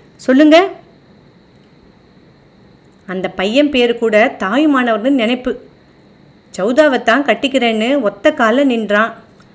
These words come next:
ஆனா பெரியதனக்காரர் சம்மதிக்கல. இப்போது அந்த குடும்பம் இந்த ஊர்ல தான் இருக்கா? ம்ஹும். அவங்கெல்லாம் பட்டணத்துக்கு போய் எத்தனையோ காலமாச்சு. பட்டணத்துக்கு போனதும் அவனுக்கு வேற ஒரு பெண்ணை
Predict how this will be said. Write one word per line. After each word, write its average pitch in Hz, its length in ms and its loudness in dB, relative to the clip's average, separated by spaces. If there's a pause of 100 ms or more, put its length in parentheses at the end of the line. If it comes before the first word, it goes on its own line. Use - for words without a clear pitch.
(300)
ஆனா 294 480 4
பெரியதனக்காரர் 277 840 2
சம்மதிக்கல. 220 560 0 (920)
இப்போது 320 340 2
அந்த 285 220 2
குடும்பம் 277 420 0
இந்த 240 240 0
ஊர்ல 277 260 0
தான் 262 200 -2
இருக்கா? 220 560 -2 (1500)
ம்ஹும். 277 380 4 (420)
அவங்கெல்லாம் 233 800 2 (300)
பட்டணத்துக்கு 269 500 -2
போய் 262 220 0
எத்தனையோ 233 420 0
காலமாச்சு. 269 720 0 (720)
பட்டணத்துக்கு 254 560 -2
போனதும் 247 680 0 (220)
அவனுக்கு 233 280 -2
வேற 240 260 4
ஒரு 233 180 2
பெண்ணை 240 480 2